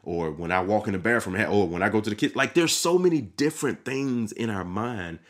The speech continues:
that can become a part of what we do that doesn't make sense, but we don't really question and thinking about it, uh, think about it because that's what we've always done, that kind of traditional aspect of it. And we're gonna deal with traditions on a whole nother podcast. But,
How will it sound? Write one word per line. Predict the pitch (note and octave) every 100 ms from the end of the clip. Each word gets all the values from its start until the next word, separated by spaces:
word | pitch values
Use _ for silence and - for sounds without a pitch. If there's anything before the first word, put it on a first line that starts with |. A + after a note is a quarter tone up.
| - - _
that | F2 G#2+ -
can | G2+ F2
become | - - A#2+ A#2+
a | -
part | - A2 G#2+
of | F2
what | F#2+ G#2+
we | G#2 F2+
do | G2 A#2
that | F2+ D2+
doesn't | F#2 G#2+ F#2+
make | G2 -
sense, | - A2
but | E2+
we | D#2+ G#2
don't | G2+ E2+
really | G2+ F2
question | - G2 G2+ G2+
and | D#2+
thinking | G#2 G#2
about | F#2+ A2
it, | A2 -
uh, | F2 D2+
think | - A2
about | G2 A2
it |
because | F#2+ F#2 F#2+
that's | F#2
what | G#2+ F#2+
we've | G2+
always | F2+ G2 G2 F#2
done, | E2 F#2 G#2 - - -
that | G2+
kind | G#2+ G2
of | F#2
traditional | F#2 C#2+ F#2 - G#2 -
aspect | G2 G2+ - G#2 G#2
of | A#2+
it. | F2+
And |
we're | G#2
gonna | B2+ F#2+
deal | G2 G2+
with | F#2+ F2+ - - _ -
traditions | F#2+ G2 G#2+ F#2
on | F2+
a | E2+
whole | F2+ F#2+
nother | F2+ E2
podcast. | G2+ G#2 F2 E2+ -
But, | G#2+ F#2+